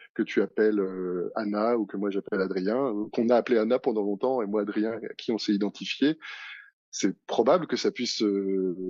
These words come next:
ouvrir des, des champs de transformation vraiment importants. Euh, il y avait un, une lettre d'un type comme ça sur Internet qui était mort du cancer et en fait, il explique du coup sur l'opération, il, il meurt et du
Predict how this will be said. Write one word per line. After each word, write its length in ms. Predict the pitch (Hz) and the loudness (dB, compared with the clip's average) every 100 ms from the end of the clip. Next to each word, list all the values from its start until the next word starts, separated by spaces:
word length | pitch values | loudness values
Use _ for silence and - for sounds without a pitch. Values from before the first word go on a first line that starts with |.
| 104 | -2
ouvrir 300 | 117 117 117 | 0 2 2
des, 240 | 104 104 | 2 0
des 160 | 98 85 101 | -2 -4 -4
champs 300 | - 113 113 | -2 -2 -2
de 100 | 101 | -4
transformation 760 | - 98 - 95 95 123 120 | -4 -6 -2 -2 0 0 0
vraiment 360 | 101 98 98 95 | 0 0 0 -2
importants. 480 | - - 147 156 - - - 110 | -4 -2 -2 -2 -6 -14 0 2
Euh, 240 | 98 98 | 4 4
il 60 | 104 | 2
y 20 | |
avait 160 | 101 107 | 4 2
un, 300 | 101 98 104 - - _ 104 | 2 -2 -6 -16 -20 _ -2
une 200 | 104 110 | 2 4
lettre 360 | 131 - 110 | 4 4 0
d'un 180 | 104 104 | 0 -2
type 220 | - 131 | -6 -2
comme 160 | - 101 | -2 2
ça 180 | 113 113 | 2 2
sur 160 | 107 | 0
Internet 380 | 101 104 107 123 | 0 0 0 -2
qui 140 | - 92 | -4 -4
était 260 | 101 98 | 0 0
mort 260 | 92 104 110 | 2 0 0
du 120 | 101 | -2
cancer 420 | 101 101 120 135 | -4 0 2 2
et 80 | 104 | 2
en 60 | 95 | 0
fait, 240 | - - | -4 -4
il 80 | 98 | -6
explique 280 | - 127 113 | -4 -8 -6
du 120 | 98 | -4
coup 120 | 120 | -2
sur 200 | - 104 | 2 2
l'opération, 580 | 101 107 95 92 120 117 | 2 2 0 0 0 0
il, 80 | 95 | 0
il 260 | 90 87 | -2 0
meurt 280 | 98 139 123 | 4 4 4
et 80 | |
du 100 | 95 | 0